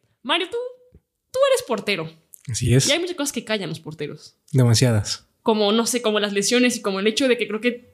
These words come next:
Speaker 1: todos los porteros tienen los dedos como raros.
Speaker 2: Chuecos. Tenemos los dedos muy afectados. Creo que, eh, en jugadores de cancha es más común hablarse, bueno, en todo, ¿no? En el fútbol es más común hablarse de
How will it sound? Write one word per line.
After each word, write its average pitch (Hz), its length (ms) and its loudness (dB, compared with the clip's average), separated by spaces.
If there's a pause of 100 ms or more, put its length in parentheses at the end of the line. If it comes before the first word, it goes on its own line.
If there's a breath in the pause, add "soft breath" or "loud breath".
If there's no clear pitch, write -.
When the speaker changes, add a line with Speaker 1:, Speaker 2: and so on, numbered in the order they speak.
Speaker 1:
todos 226 160 2
los 240 120 2
porteros 214 320 2
tienen 220 200 6
los 202 120 4
dedos 190 220 2
como 165 380 -4 (180)
raros. 185 420 0
Speaker 2:
Chuecos. - 600 2
Tenemos 117 600 4
los 117 120 4
dedos 123 240 6
muy 131 220 8
afectados. 123 580 4
Creo 127 180 2
que, 139 340 0 (440 soft breath)
eh, 110 600 4 (540)
en 117 240 6
jugadores 127 580 4 (220)
de 120 160 2
cancha 123 360 4
es 123 160 4
más 123 560 4 (160)
común 127 300 4
hablarse, 117 460 2
bueno, 139 180 6
en 131 100 4
todo, 151 320 2
¿no? 113 160 0
En 131 160 0
el 110 120 0
fútbol 117 340 2
es 117 100 2
más 117 160 4
común 113 240 6
hablarse 107 380 4
de 104 260 -2